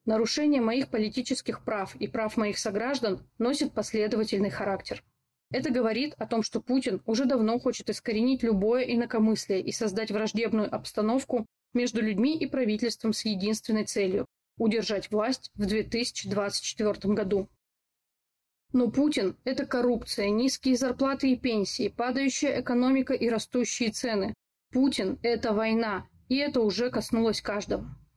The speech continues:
Ответьте на вопрос, живёте ли вы сейчас лучше, чем жили десять лет назад?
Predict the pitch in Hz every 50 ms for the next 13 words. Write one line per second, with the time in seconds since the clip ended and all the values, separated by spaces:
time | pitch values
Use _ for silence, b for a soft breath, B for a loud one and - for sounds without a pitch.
0 | _ _ _ _ _ _ _ _ _ _ _ _ _ _ _ - - 240 233 269
1 | 311 339 320 - 339 294 294 285 294 294 - 269 214 190 196 - - - _ _
2 | _ - 185 208 233 226 277 311 349 - 294 254 226 196 214 - - 208 - 240
3 | 220 214 - - 233 285 311 - 262 240 - 233 214 196 180 233 254 277 262 202
4 | 220 226 214 - - - - 226 208 - 226 220 214 226 233 - -